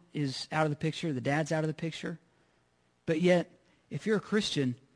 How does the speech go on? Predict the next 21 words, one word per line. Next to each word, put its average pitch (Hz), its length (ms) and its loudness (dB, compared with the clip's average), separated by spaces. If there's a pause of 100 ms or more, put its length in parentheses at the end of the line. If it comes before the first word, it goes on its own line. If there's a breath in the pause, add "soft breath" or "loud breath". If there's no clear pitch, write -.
(200)
you've 202 260 0
been 214 140 4
accepted 156 560 0
as, 139 260 -8 (160)
as 139 160 -4
a 131 100 -4
son 175 540 0 (380)
or 131 180 -6 (120)
daughter 151 440 -4
of 117 160 -10
Almighty 143 360 -2
God. 135 480 -4 (1700)
You've 170 180 2
been 208 120 4
accepted. 175 640 0
You, 180 320 4
you've 165 240 2
already 202 220 4
attained 196 440 2
this, 117 140 -2
Christian. 175 480 -2